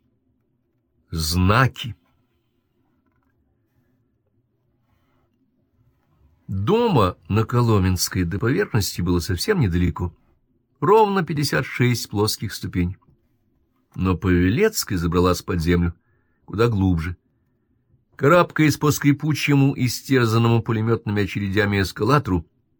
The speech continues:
Саша не видела этому подъему конца. У ее фонаря доставало сил только на то, чтобы вырвать у темноты битые стаканы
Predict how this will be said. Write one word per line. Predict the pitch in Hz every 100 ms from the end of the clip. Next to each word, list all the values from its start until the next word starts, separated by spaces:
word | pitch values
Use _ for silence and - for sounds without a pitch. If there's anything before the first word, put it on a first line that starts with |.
| _
Саша | - - 98 104
не | 95 98
видела | 107 92 95
этому | 90 90
подъему | 90 85 92 90
конца. | 92 - 92 - _ _ _ _ _ _ _ _ _ _ _ - - - - - -
У | 165
ее | 190 175
фонаря | - 170 170 185 214
доставало | 139 117 - 131 180 135
сил | 107 - 110
только | 101 107 98
на | 101
то, | 101
чтобы | 98 98 95 - -
вырвать | 101 113 135 135 139 135
у | 131
темноты | 139 131 127 135 135
битые | 117 135 - 107
стаканы | - 113 101 104 101